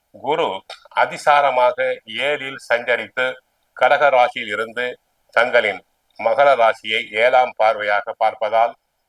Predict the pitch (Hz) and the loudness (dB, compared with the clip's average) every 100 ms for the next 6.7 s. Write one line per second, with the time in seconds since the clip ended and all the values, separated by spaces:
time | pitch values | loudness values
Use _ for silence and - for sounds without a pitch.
0 | _ 135 139 127 117 - 110 113 113 113 | _ -8 -6 -2 -4 -2 -2 -2 -4 -8
1 | - 110 120 117 107 110 95 104 110 107 | -2 -2 0 -2 -2 -4 -4 -4 -4 -4
2 | 123 - _ _ _ _ 135 151 147 127 | -10 -12 _ _ _ _ -6 -4 -4 -4
3 | 120 - 131 127 104 110 131 127 - - | -6 -12 -14 -12 -4 -4 -2 -8 -12 -18
4 | - 123 - 135 98 104 110 123 104 98 | -12 -12 -4 -2 0 0 0 -4 -6 -6
5 | 85 - _ _ _ _ _ _ - 143 | -8 -16 _ _ _ _ _ _ -4 -2
6 | 165 156 135 120 113 120 135 | 2 2 2 0 -2 -2 -4